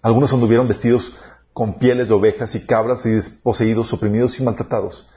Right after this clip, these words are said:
Este mundo no era digno de ellos. Vagaron por desiertos y montañas, se escondieron en cuevas y ojo-, hoyos de la tierra. Debido a su fe, todas esas personas gozaron de una buena reputación, aunque no, ninguno recibió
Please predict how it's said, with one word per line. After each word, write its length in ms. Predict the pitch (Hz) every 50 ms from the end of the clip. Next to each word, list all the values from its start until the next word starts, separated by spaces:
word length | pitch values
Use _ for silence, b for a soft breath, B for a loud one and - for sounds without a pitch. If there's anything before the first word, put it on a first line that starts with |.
| b b b b
Este 140 | - -
mundo 180 | 135 127 131 135
no 120 | 131 123
era 140 | 123 123 120
digno 280 | 101 110 110 113 113 101
de 120 | 92 104
ellos. 240 | 104 98 - - -
Vagaron 340 | - 113 98 104 117 127 120
por 140 | - 127 117
desiertos 440 | 117 113 - 127 120 107 - 98 -
y 40 | 104
montañas, 580 | 95 95 90 - 113 110 107 107 - - b b b b b b
se 80 | -
escondieron 460 | 98 - 123 113 120 127 131 135 135
en 80 | 123 113
cuevas 460 | 117 - 120 120 113 113 104 - - - -
y 80 | 117
ojo-, 320 | 110 107 110 117 110 123 - -
hoyos 260 | 117 107 107 107 101
de 60 | 101
la 120 | 95 92
tierra. 280 | - 117 107 - - - _ _ _ _ _ _ _
Debido 320 | - 131 131 120 156 180 190
a 40 |
su 100 | 185 180
fe, 380 | - - 131 143 - - - _ _ _ _ _ _ _ _ _ _ _ _ _ _ _ _ _
todas 420 | - 151 151 160 147 180 175 -
esas 240 | 165 143 - 156 131
personas 420 | - - 120 - 120 101 90 87 95
gozaron 460 | 95 90 - 123 117 123 127 127 117
de 60 | 104
una 320 | 104 101 113 123 127 131
buena 400 | 117 101 107 107 117 127 127 131
reputación, 680 | 123 127 - - 113 - 113 - - - 113 92 80 76 b b b b b b b b b b
aunque 320 | - 107 104 98 - 104
no, 420 | 95 92 92 101 101 104 113 117 117 117
ninguno 300 | - 113 104 107 104 104
recibió 280 | 101 95 - 104 104 92